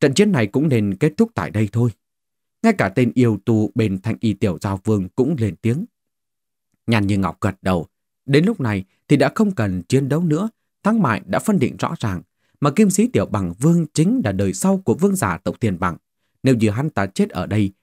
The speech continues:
thì vấn đề sẽ rất nghiêm trọng. "Ai nói ta thua, còn chưa có kết thúc." Kim sĩ Tiểu Bằng Vương gầm lên, cả người của hắn tỏa ánh sáng vàng chói lòa.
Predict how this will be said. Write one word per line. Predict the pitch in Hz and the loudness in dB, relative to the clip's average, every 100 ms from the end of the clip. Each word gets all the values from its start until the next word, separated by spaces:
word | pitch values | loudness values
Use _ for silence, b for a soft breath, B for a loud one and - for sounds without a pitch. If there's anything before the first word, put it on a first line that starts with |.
| _ | _
thì | 139 | 0
vấn | 135 220 160 | 2 2 2
đề | 104 92 | 0 0
sẽ | 80 101 71 | -4 -6 -4
rất | 131 180 | -4 -2
nghiêm | 110 95 - | -2 -2 -4
trọng. | 101 - _ _ _ _ _ _ _ _ _ | -4 -6 _ _ _ _ _ _ _ _ _
"Ai | 101 107 117 | -4 0 0
nói | 110 160 190 | 0 -2 -2
ta | 165 | -4
thua, | - 180 175 _ _ - | 0 0 0 _ _ -4
còn | 127 92 78 | -2 -2 -4
chưa | - 107 95 | 0 0 0
có | 98 | -2
kết | 147 - | -2 0
thúc." | 226 _ _ _ _ _ _ _ | -2 _ _ _ _ _ _ _
Kim | - 214 | 2 2
sĩ | 185 214 254 | 4 2 2
Tiểu | 117 | 0
Bằng | 101 85 - | 0 -2 0
Vương | 110 90 | 0 0
gầm | 120 104 78 | 0 0 0
lên, | 107 135 - _ _ - | 0 0 -4 _ _ -4
cả | 156 | 0
người | 147 135 | 2 0
của | 131 | 0
hắn | 113 170 247 | 0 -2 -2
tỏa | 117 98 - | -2 -2 -2
ánh | 165 | -4
sáng | - 185 226 | -2 -4 -2
vàng | 98 76 | -4 -4
chói | - 139 226 | -2 0 0
lòa. | 120 85 | 0 -2